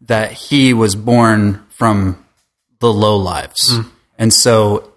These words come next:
Speaker 1: his attempt is to climb the ladder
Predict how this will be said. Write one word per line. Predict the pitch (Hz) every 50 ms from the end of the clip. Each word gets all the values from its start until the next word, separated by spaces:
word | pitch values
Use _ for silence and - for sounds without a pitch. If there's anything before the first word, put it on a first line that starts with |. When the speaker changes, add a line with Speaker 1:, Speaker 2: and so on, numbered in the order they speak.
| _ _ _
Speaker 1:
his | - 123 135 131 110
attempt | 113 98 - - - 135 120 113 98 - -
is | 117 107 101 - -
to | - 107 101 98 95 - - _ _ _ _ _ _ _
climb | - - 127 117 120 123 123 120 117 110
the | 107 104
ladder | 101 101 104 104 107 110 107 107 104 101 92 95 104 -